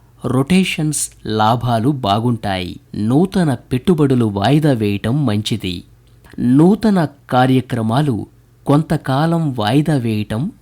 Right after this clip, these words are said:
మంచిది. నూతన విద్యావకాశాలు లాభిస్తాయి.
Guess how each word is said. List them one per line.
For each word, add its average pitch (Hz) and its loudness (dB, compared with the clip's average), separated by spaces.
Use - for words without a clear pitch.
మంచిది. 107 -4
నూతన 127 0
విద్యావకాశాలు 135 0
లాభిస్తాయి. 104 -2